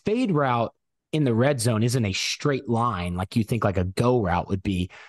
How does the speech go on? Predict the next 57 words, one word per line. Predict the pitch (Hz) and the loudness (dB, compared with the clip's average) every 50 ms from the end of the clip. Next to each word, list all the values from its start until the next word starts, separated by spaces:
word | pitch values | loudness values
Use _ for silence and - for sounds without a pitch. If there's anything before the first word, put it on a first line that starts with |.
| _ _ _ _ | _ _ _ _
You | 127 143 | 2 2
wanna | 180 233 220 113 | 4 2 0 -2
take | 104 - - - - - - - 165 170 - - | -4 -6 -10 -10 -10 -10 -6 -6 -6 -6 -2 0
that | 156 147 143 120 | 2 2 2 2
D | - 123 135 135 | 2 2 2 4
B | 110 123 127 123 110 | 4 4 4 4 2
inside | 120 127 139 - - - 101 98 110 127 | 2 0 -2 -4 -2 -2 -2 0 0 0
a | 143 | 0
little | 151 156 160 165 160 | 0 2 0 0 2
bit, | 156 180 180 190 185 _ _ _ _ _ _ _ _ _ _ | 2 0 0 -2 -4 _ _ _ _ _ _ _ _ _ _
shield | - - - - 180 196 208 190 | -6 -4 0 0 2 2 2 0
him | 175 | 0
with | 160 143 123 | -2 -2 -2
your | 143 120 | -2 -2
body | 107 127 135 151 151 135 123 | 0 0 0 0 0 0 0
and | 113 110 107 | 0 0 0
work | 104 120 143 156 151 - | 0 0 -2 -2 -4 -4
back | - 143 131 127 - | -4 -4 -4 -2 -2
outside | 143 117 - - - - - 139 139 143 139 117 107 107 - | -2 -2 -2 -4 -4 -2 0 0 0 0 0 0 -2 -4 -2
to | - 131 | 0 0
where | 123 127 123 120 113 113 - - _ _ _ _ | 2 2 2 2 0 -2 -6 -12 _ _ _ _
Bowman | - 147 151 156 156 147 | -2 0 0 2 0 0
can | 127 - 139 117 | 0 0 -2 0
drop | 98 117 135 135 131 - | 2 2 2 2 2 0
it | 139 131 | 0 0
in | 120 | 0
a | 107 | -2
bucket | 95 - - 139 143 - - - | -2 0 -2 -2 -2 -2 -2 -2
over | 110 113 101 107 | 0 0 -2 -2
his | 98 98 - | -4 -4 -4
head. | - 143 117 | -2 -2 -2
That's | 95 135 131 - | -2 -4 -4 -2
what | 170 | -2
you | 120 120 | -2 -2
see | - - - 151 135 | -2 -2 -2 0 0
in | 110 | 0
practice | 104 - 135 123 127 - - 127 - | -2 -2 -2 -2 -2 -4 -4 -4 -2
when | 135 123 | -2 0
they | 120 120 | 0 0
have | 120 117 | 0 0
those | 113 107 104 98 | 0 -2 0 0
nets | 120 113 117 123 139 160 - - - - - - _ _ _ _ _ | 0 0 0 0 -2 -2 -4 -6 -8 -8 -10 -14 _ _ _ _ _
in | - 135 | 0 0
the | 131 113 | 0 0
back | 110 127 127 123 - | 0 0 -2 -2 -4
corner | - 147 147 139 | -6 0 2 2
of | 131 | 4
the | 117 110 107 | 4 4 4
end | 113 127 131 | 4 2 2
zone. | 117 147 147 151 160 165 156 _ _ _ _ _ _ _ _ _ | 2 2 2 2 0 0 -4 _ _ _ _ _ _ _ _ _
That's | - 139 160 - - | -2 -2 -2 -2 -2
for | - 139 120 | 0 0 2
that | 101 131 135 127 - | 4 4 2 2 0
pass. | - - 131 127 113 107 - - | -2 -2 0 0 0 0 0 -2
I | 151 | 0
thought | 175 - 214 - - | 0 0 0 0 0
Bowman, | - 123 143 170 151 107 | 0 2 2 2 2 0